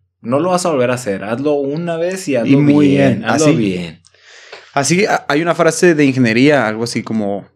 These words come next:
Speaker 2: hazlo bien desde el inicio, pues. O sea, la producción, hazla bien desde el inicio. Y que no, no,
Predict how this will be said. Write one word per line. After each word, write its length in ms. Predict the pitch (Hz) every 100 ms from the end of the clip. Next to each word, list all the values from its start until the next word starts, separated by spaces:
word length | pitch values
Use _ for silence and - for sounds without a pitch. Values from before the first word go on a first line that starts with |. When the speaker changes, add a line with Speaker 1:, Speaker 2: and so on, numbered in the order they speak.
| _ _ _ - -
Speaker 2:
hazlo 300 | - 147 147
bien 140 | 151
desde 180 | 165 151
el 60 |
inicio, 380 | 123 120 127 117
pues. 240 | - - 113
O 60 |
sea, 140 | 113 123
la 120 | -
producción, 440 | 123 117 - 180
hazla 180 | 165 165
bien 160 | 160 160
desde 200 | 165 151
el 60 |
inicio. 540 | 113 107 107 98 - - -
Y 280 | 113 107
que 160 | - 110
no, 180 | 101 101
no, 360 | 117 113 117